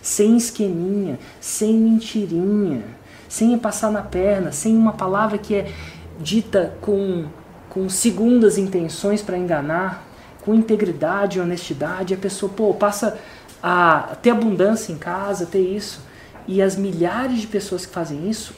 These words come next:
é muito legal. Eu fazer isso pra uma pessoa, pra uma empresa que pode me pagar, também é legal. Não, não quer dizer que é ruim, mas não tem esse efeito de transformação. É uma, é uma atitude muito mais comercial. Então, o meu projeto no Brasil é um projeto educacional.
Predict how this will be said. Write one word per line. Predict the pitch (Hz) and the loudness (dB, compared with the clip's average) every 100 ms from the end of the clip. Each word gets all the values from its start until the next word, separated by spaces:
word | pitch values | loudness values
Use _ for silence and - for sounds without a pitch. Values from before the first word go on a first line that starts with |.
| - | -4
é | 214 | -2
muito | 214 220 226 | -2 -2 -2
legal. | 220 196 208 196 - - | 0 2 2 0 -6 -6
Eu | 202 285 | 2 2
fazer | 294 240 214 | 2 0 0
isso | 214 | -2
pra | - 180 | -2 -2
uma | 170 190 | 0 -2
pessoa, | 190 139 - 175 185 | -4 -8 -4 -2 0
pra | 175 | -2
uma | 165 | -6
empresa | 147 160 165 | -4 -4 -4
que | 160 | -6
pode | - 165 160 | -4 -2 -2
me | 165 | -4
pagar, | 165 131 160 220 | -6 -4 -4 0
também | 285 277 190 202 277 294 | 2 4 6 6 4 2
é | |
legal. | 254 180 143 139 135 | 2 0 0 -2 -2
Não, | 170 | -2
não | 220 220 226 | 0 2 2
quer | 277 294 | 0 -2
dizer | 240 226 | -2 -4
que | 196 | -4
é | |
ruim, | 160 160 | -8 -6
mas | 165 208 | -4 0
não | 226 226 | 2 2
tem | 233 262 | 0 -2
esse | 311 285 | -2 -4
efeito | 247 233 226 202 | -4 -4 -4 -6
de | 190 | -10
transformação. | 185 190 - 175 165 147 156 143 | -8 -8 -6 -6 -6 -8 -10 -8
É | 165 | -6
uma, | 196 196 185 | -6 -6 -6
é | |
uma | 180 190 | -4 -4
atitude | 190 - 214 202 | -6 -6 -6 -4
muito | 233 - | -4 -4
mais | 254 247 | -8 -6
comercial. | 247 240 - 196 190 208 202 - - - - | -4 -4 -8 -10 -8 -10 -12 -18 -20 -20 -14
Então, | 175 208 | -8 -2
o | 226 | 2
meu | 220 233 | 2 0
projeto | 226 185 147 175 214 220 | 0 -2 0 2 2 0
no | 196 | -4
Brasil | 175 160 180 | -4 -4 -4
é | 208 | -4
um | |
projeto | 208 190 196 196 | -4 -6 -6 -4
educacional. | 196 208 226 - 220 - 247 196 185 202 | -4 -4 -6 -8 -12 -12 -10 -8 -8 -10